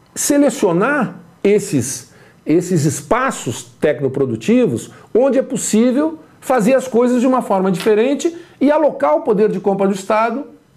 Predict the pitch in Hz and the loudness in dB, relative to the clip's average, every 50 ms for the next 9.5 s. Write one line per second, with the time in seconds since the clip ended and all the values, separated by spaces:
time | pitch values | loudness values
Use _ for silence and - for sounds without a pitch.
0 | _ _ _ _ _ _ _ _ - 262 262 240 247 302 254 220 214 208 196 190 | _ _ _ _ _ _ _ _ 0 0 0 2 0 0 0 2 2 2 2 2
1 | 180 170 175 - - - - _ _ _ - - - - - - - - _ _ | 0 -2 -4 -8 -16 -20 -20 _ _ _ -20 -20 -20 -20 -20 -20 -20 -20 _ _
2 | - - 214 208 208 208 208 202 196 170 - - - - - - - - - - | -2 2 2 4 4 6 4 4 4 2 0 -4 -12 -16 -18 -20 -20 -20 -20 -20
3 | _ _ _ _ _ _ - - 262 294 247 285 269 285 277 240 269 262 247 247 | _ _ _ _ _ _ -2 0 2 2 2 2 2 2 2 2 2 2 4 4
4 | 233 180 135 107 95 87 - - - - - _ - - 165 180 180 226 - - | 4 2 2 0 -2 -6 -14 -18 -20 -20 -20 _ -2 0 0 0 0 -2 -2 0
5 | 220 214 214 233 220 220 240 226 220 208 - - 269 - 185 208 202 202 220 190 | 0 0 0 0 0 2 2 2 4 2 2 2 0 0 2 0 0 0 -4 -2
6 | - 190 180 175 180 196 208 220 226 214 - - - 202 202 202 196 190 190 180 | -2 -2 0 2 2 2 4 2 2 2 0 -2 -2 0 2 4 4 4 4 2
7 | 175 160 131 120 170 214 226 226 220 226 214 - - - 170 127 156 196 196 208 | 2 0 0 0 2 2 2 2 2 0 -2 -6 -8 -8 -6 -2 0 0 0 0
8 | 196 - 202 190 190 190 190 180 175 - 190 175 170 175 175 151 - - 170 170 | 0 0 0 0 2 2 0 -2 -2 0 -2 -2 -2 -2 -4 -4 -2 0 0 2
9 | 170 165 - 139 131 113 92 82 - | 0 0 0 0 0 0 -2 -4 -12